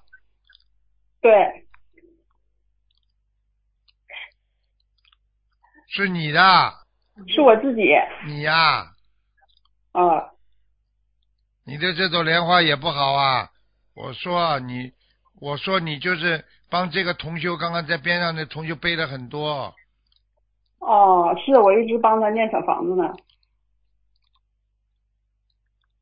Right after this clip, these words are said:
Speaker 1: 还有师傅，我感觉就是说总是头脑不清醒，是不是魂魄不齐啊？
Speaker 2: 对啊，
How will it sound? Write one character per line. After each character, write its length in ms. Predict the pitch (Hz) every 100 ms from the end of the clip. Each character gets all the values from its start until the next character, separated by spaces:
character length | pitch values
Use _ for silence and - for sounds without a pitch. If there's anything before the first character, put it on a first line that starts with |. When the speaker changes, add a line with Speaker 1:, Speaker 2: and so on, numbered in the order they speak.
| _ _ _ _ _ _ _ _
Speaker 1:
还 60 | 320
有 100 | 254
师 180 | - 254
傅， 80 | 277
我 80 | 277
感 240 | 269 208 202
觉 120 | 233 269 269 - - _ _ _
就 120 | - 285
是 60 |
说 160 | 285 285
总 220 | 277 202
是 100 | 254
头 140 | 277 262
脑 160 | 262
不 140 | 202 254
清 320 | - 254 254
醒， 240 | - -
是 160 | 180 247
不 100 | 240
是 80 | 254
魂 160 | 247 196
魄 100 | 240
不 140 | 247 - 98
齐 120 | 98
啊？ 220 | 123
Speaker 2:
对 20 |
啊， 20 | -